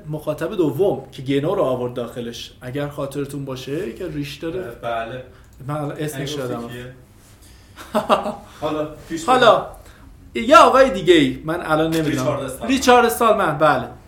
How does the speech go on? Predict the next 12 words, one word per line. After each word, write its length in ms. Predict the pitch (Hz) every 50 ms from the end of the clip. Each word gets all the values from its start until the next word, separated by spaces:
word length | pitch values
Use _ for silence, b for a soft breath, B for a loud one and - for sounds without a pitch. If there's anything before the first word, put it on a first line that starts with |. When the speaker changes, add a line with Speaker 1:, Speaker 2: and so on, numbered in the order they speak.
| B B B B B B
Speaker 1:
آقای 200 | 196 254 320 311
استالمن 440 | 269 - 247 233 226 220 226 254 285
هم 80 | 285
اومد 320 | 240 214 226 254 254 - 240
معتقد 420 | 202 202 190 196 196 185 202 233 226
بود 120 | 262 233
نرم 360 | 233 220 196 185 185 185 185
افزارها 600 | 180 175 170 - - 196 175 180 175 - 175 180
باید 240 | 170 - 147 139 143
اوپن 240 | 143 131 143 143 135
سورس 340 | 127 - 147 139 127 127 -
باشن. 320 | - 123 117 - 123 117